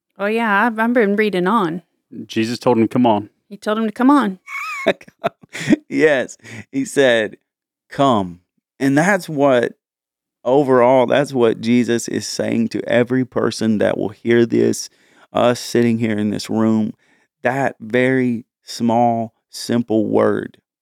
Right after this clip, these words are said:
Speaker 3: "Come." Step out of everything that is security to you.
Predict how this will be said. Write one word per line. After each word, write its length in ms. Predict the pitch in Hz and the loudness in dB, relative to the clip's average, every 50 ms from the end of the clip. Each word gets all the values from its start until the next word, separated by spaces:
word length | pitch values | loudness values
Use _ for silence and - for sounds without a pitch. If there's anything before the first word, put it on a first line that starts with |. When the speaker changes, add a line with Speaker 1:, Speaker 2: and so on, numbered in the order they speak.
| _ _ _ _ _ _ _ _ _ | _ _ _ _ _ _ _ _ _
Speaker 3:
"Come." 500 | - 113 117 127 123 104 95 - 90 _ _ _ _ _ _ _ _ _ _ _ _ | -10 -6 -4 -2 -2 -4 -4 -8 -12 _ _ _ _ _ _ _ _ _ _ _ _
Step 640 | - - - - - - - 139 143 147 143 _ _ _ _ - | -14 -14 -12 -12 -10 -2 2 2 2 2 0 _ _ _ _ -4
out 480 | 120 127 123 120 117 107 104 - _ - _ _ _ _ _ | -2 2 2 2 2 2 0 -4 _ -20 _ _ _ _ _
of 240 | - 123 120 117 110 - _ _ - | -2 -2 -2 -2 -2 -8 _ _ -6
everything 840 | - 135 139 139 117 139 143 147 143 135 - 131 127 131 123 120 113 | -2 0 0 0 2 2 2 2 2 0 0 0 2 4 4 4 4
that 140 | 110 113 107 | 4 2 2
is 120 | 107 101 - | 2 -2 -4
security 680 | - - 117 110 - - 113 110 104 104 101 101 101 92 | -6 -6 -6 -6 -4 -2 0 2 2 0 0 -2 -6 -8
to 160 | - - 98 | -8 -8 -8
you. 360 | - 98 - - - - - | -6 -6 -6 -8 -10 -12 -14